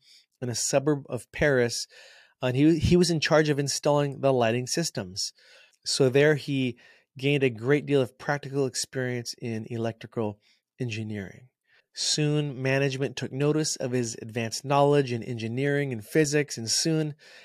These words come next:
had him designing and building improved versions of generating dynamos and motors. So again, he's moving up the ladder. Uh, he's gaining notoriety.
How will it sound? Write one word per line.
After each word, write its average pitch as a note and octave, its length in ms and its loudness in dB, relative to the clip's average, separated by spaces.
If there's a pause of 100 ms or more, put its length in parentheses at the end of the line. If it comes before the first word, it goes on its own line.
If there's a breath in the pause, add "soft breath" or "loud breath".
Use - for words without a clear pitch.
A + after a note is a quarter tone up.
(120)
had D3 240 0
him D3+ 180 -2
designing C#3 640 2
and B2+ 240 -6
building D#3+ 540 6 (480)
improved E3 560 2
versions C#3 560 2
of A2+ 200 -2
generating C#3 720 0 (540 soft breath)
dynamos C3+ 760 2
and A#2+ 420 -4
motors. A2 840 -4 (540 soft breath)
So - 200 -2
again, C3+ 240 2
he's A#2 180 -2
moving C3+ 320 0
up C3+ 120 0
the C3 80 2
ladder. B2 560 2 (720 soft breath)
Uh, A#2+ 140 -6
he's A#2 240 -6
gaining C3 360 0
notoriety. A2+ 840 2